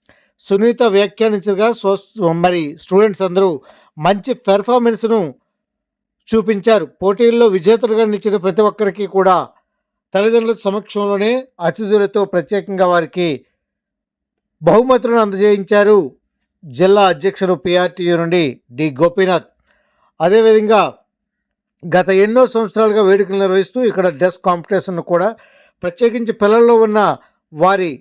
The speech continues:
నూతన ఆలోచనలకు, వారి అభిరుచులకు అద్దం పట్టే విధంగా కార్యక్రమాలు రూపొందించడంలో దిట్ట అని చెప్పవచ్చు మన ప్రముఖ ఉపాధ్యాయులు,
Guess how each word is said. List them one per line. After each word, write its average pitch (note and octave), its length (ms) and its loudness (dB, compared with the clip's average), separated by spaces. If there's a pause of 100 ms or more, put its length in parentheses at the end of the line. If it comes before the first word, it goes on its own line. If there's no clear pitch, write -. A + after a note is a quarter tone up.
(260)
నూతన G3+ 420 -2
ఆలోచనలకు, F#3+ 800 -2
వారి F#3+ 280 0
అభిరుచులకు F#3 560 -2
అద్దం D#3+ 320 -2
పట్టే G3+ 280 -8
విధంగా E3+ 540 -2 (380)
కార్యక్రమాలు G3+ 580 -2
రూపొందించడంలో F3 720 -4
దిట్ట D#3+ 300 -2
అని F#3+ 200 0
చెప్పవచ్చు F3 520 -2 (640)
మన D3+ 200 -4 (1500)
ప్రముఖ F#3+ 380 2
ఉపాధ్యాయులు, G#3 840 2